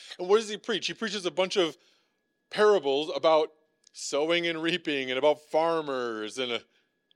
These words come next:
you're like, "Wow, that's not that mind-blowing, Jesus." <laughs> Sounds, like, really everyday. It sounds really normal. And it's like, yeah, that's actually what God wants to do, is he wants to work organically in your life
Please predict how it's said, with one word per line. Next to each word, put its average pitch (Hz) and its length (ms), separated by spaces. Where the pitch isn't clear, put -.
you're 139 140
like, 117 240
"Wow, 135 260
that's 131 420
not 147 140
that 147 140
mind-blowing, 113 520
Jesus." 117 640
<laughs> - 720
Sounds, 190 320
like, 180 240
really 185 300
everyday. 165 580
It 127 120
sounds 165 220
really 175 260
normal. 151 460
And 131 80
it's 135 120
like, 156 160
yeah, 214 220
that's 202 380
actually 214 300
what 196 160
God 185 240
wants 180 300
to 190 60
do, 175 220
is 151 40
he 170 60
wants 180 240
to 196 100
work 180 220
organically 185 800
in 180 40
your 185 140
life 147 380